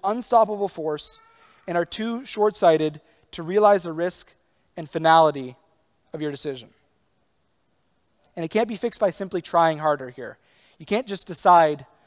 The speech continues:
to cut sin out of your life. Tons of people have tried, right? No one has succeeded.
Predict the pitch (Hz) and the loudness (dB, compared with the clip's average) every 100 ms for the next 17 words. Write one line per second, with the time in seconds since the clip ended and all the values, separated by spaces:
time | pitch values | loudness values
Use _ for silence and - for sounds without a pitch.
0 | _ - 175 165 - 165 156 143 139 127 | _ -4 -2 -2 -4 -2 -2 -2 -8 -10
1 | 117 - _ _ _ _ _ _ _ _ | -10 -14 _ _ _ _ _ _ _ _
2 | _ 175 170 165 175 175 - 180 139 135 | _ -4 -4 -6 -4 -4 2 2 4 0
3 | 156 156 160 160 160 156 - 143 123 | -6 -6 -4 -4 -6 -10 -10 -10 -10